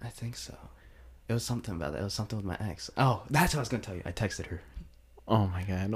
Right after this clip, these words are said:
Speaker 2: What? And
Speaker 1: Okay, oh,
Speaker 2: which
Speaker 1: okay.
Speaker 2: one?
Speaker 1: Wait, let me, let
Speaker 2: The
Speaker 1: me
Speaker 2: most
Speaker 1: ask
Speaker 2: recent
Speaker 1: No,
Speaker 2: one?
Speaker 1: no, no, no. Let me ask you.
Speaker 2: Oh, no.
Speaker 1: No, no, no. If you
Speaker 2: Oh,
Speaker 1: do,
Speaker 2: no.
Speaker 1: no.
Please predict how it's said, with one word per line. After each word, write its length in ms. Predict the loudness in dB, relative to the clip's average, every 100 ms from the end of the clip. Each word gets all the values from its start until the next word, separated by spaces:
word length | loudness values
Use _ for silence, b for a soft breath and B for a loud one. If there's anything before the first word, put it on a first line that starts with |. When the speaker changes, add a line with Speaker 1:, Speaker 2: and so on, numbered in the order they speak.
| 4
Speaker 2:
What? 300 | 8 8 10
And 260 | 8 8
Speaker 1:
Okay, 220 | 8 8 12
oh, 220 | 10 12
Speaker 2:
which 220 | 12 12
Speaker 1:
okay. 180 | 10 12
Speaker 2:
one? 340 | 12 12 10
Speaker 1:
Wait, 160 | 6 6
let 100 | 6
me, 100 | 4
let 100 | 12
Speaker 2:
The 80 | 12
Speaker 1:
me 40 | 12
Speaker 2:
most 180 | 12
Speaker 1:
ask 40 | 12
Speaker 2:
recent 280 | 10 10 10
Speaker 1:
No, 60 |
Speaker 2:
one? 40 | 8
Speaker 1:
no, 80 | 6
no, 80 | 0
no. 100 | -4
Let 120 | 0 4
me 80 |
ask 240 | 4 4 0
you. 100 | -6 b b b 8
Speaker 2:
Oh, 340 | 12 12 12 8
no. 160 | 8
Speaker 1:
No, 140 | 10 10
no, 80 | 10
no. 200 | 8 4
If 100 | 2
you 40 | 8
Speaker 2:
Oh, 200 | 10 10
Speaker 1:
do, 140 | 8
Speaker 2:
no. 60 | 8
Speaker 1:
no. 160 | 6